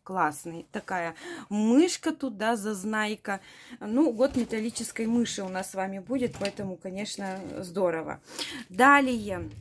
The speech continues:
А, вот такие вот наклейки. Стоят всего сто пятьдесят девять рублей. Вы знаете, я подумала, что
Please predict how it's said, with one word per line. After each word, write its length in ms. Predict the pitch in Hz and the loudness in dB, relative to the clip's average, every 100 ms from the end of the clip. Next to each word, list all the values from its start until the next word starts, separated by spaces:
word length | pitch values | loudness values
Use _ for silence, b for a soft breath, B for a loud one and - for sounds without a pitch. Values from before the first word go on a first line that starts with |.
| - - _ _ - | -18 -20 _ _ -10
А, 160 | 202 190 | -6 -4
вот 180 | 240 | -4
такие 280 | 254 262 254 | -6 -4 -4
вот 160 | 208 202 | -4 -6
наклейки. 760 | 208 - 254 370 - 294 208 - | -8 -2 2 2 0 -2 -2 -8
Стоят 340 | - 330 349 | 0 2 2
всего 260 | - 240 269 | 0 2 2
сто 160 | - | 2
пятьдесят 360 | 247 - 247 220 | -2 -2 -2 0
девять 260 | 247 240 208 | 0 0 -2
рублей. 400 | 196 208 247 403 523 - - B B B B | -6 2 4 4 2 -2 -18 B B B B
Вы 100 | 240 | -2
знаете, 340 | 226 294 349 269 | 2 2 2 4
я 140 | 254 | 4
подумала, 600 | 262 233 240 269 254 208 | 2 0 4 4 4 2
что 880 | - - 226 226 220 220 208 202 | -4 -6 -2 0 2 2 0 -2